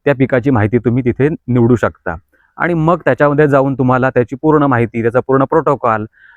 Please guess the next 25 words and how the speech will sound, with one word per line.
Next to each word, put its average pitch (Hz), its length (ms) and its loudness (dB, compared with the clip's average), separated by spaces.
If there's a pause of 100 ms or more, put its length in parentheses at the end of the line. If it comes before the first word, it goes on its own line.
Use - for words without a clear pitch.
(140)
तण 147 120 2
व्यवस्थापन, 120 760 -2
कीड 143 220 0
व्यवस्थापनापासनं 117 1040 0 (720)
सगळ्या 123 280 2
गोष्टी, 120 360 0
गादी 120 280 2
ओपे 123 160 2
कसे 113 240 0
करायचे, 107 460 -2 (320)
इथपर्यंत 131 440 0
सगळी 127 260 2
माहिती 110 280 0
त्याच्यामध्ये 113 360 0
दिलेली 139 340 2
आहे. 95 140 -2 (480)
तर 170 220 2 (160)
असे 120 300 0
ह्या 147 160 2
सात 139 200 -2 (100)
पिकांची 135 360 0
माहिती 123 320 0
याच्यामध्ये 120 380 2
आहे. 107 200 0 (360)
आणखीन 123 480 -2